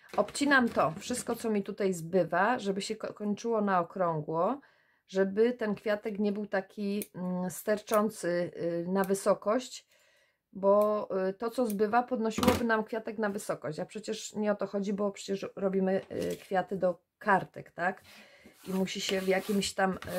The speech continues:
y, w jakiejś tam wysokości pudełka zmieścić, nie? No i teraz mam już, o, Jezu, chyba nie widzieliście, co ja robię. No,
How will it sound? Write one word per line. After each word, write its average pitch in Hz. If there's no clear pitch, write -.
y, 180
w 180
jakiejś 208
tam 220
wysokości 208
pudełka 196
zmieścić, 170
nie? 208
No 349
i 370
teraz 240
mam 226
już, -
o, 180
Jezu, 196
chyba 220
nie 226
widzieliście, 202
co -
ja 170
robię. 95
No, 220